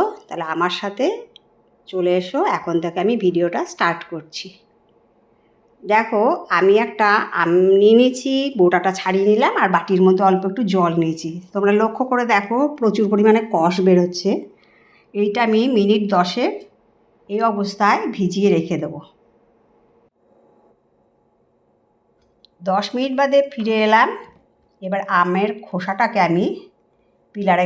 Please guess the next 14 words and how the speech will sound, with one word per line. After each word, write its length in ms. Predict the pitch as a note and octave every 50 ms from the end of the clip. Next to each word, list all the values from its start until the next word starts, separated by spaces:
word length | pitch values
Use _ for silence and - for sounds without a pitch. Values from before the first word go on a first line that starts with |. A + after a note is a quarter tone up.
| F3+ F#3
করে 160 | F#3+ A3 C#4+ G4+ - - - - -
ছাড়িয়ে 300 | - G#3+ G3 F3+ D#3+ D#3 D3+
নেব। 120 | C#3+ D3 D3+ C#3+ _ _ _ _ _ _ _ _ _ _ _ _ _ _ _ _ _ _ _ _ _ -
তোমরা 260 | C4 C4+ C#4+ D4 D#4 D#4+ D#4+ D#4+ C#4 B3+ - _ _ _ G3+ G3
বটি 260 | G#3+ G#3+ G#3 G3+ - A#3+ A3
দিয়েও 180 | B3 C4+ C#4
ছাড়িয়ে 340 | C#4+ C#4 - A#3+ A3 A#3 A3+ A#3
নিতে 180 | A3+ A3+ A#3 A3 A#3+
পারো। 240 | G#3 G3 G3 G3+ G#3+ B3+ G#4 - - - _ _ _ _ _ _ _ _ _ _ _ _ _ _ _ _ _ _ _ _ _ _ -
আমি 260 | F#3+ G#3 A3 A#3 B3 B3 -
পিলারে 420 | A#3 G#3 G3+ G3+ G3+ G3+ G#3+ A3 A#3 A3+ - - - - _ _ _ - G3
আর 80 | F#3 F#3 - -
ছুরিতে 360 | - G3+ F#3 F#3 F#3 F#3 G#3 G3+ G3
অভ্যস্ত, 460 | G3 G3 G3 - G#3+ G#3 - -